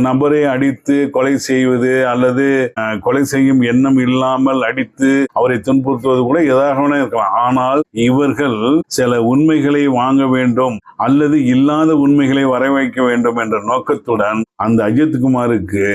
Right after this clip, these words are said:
கஞ்சா கொடுத்தும் மிளகாத்தூள் கலந்து தண்ணீர் கொடுத்தும் சிகரெட்டால் அங்கு இங்கும் சூடு வைத்தும்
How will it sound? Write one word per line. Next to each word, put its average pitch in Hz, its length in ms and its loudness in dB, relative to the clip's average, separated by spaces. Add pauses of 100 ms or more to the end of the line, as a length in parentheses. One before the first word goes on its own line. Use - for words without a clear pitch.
(280)
கஞ்சா 127 420 0 (160)
கொடுத்தும் 104 640 -2 (120)
மிளகாத்தூள் 123 680 0
கலந்து 110 380 0
தண்ணீர் 117 440 0
கொடுத்தும் 101 460 -6 (240)
சிகரெட்டால் 156 680 0
அங்கு 135 320 2
இங்கும் 131 360 0
சூடு 135 300 0
வைத்தும் 104 520 -4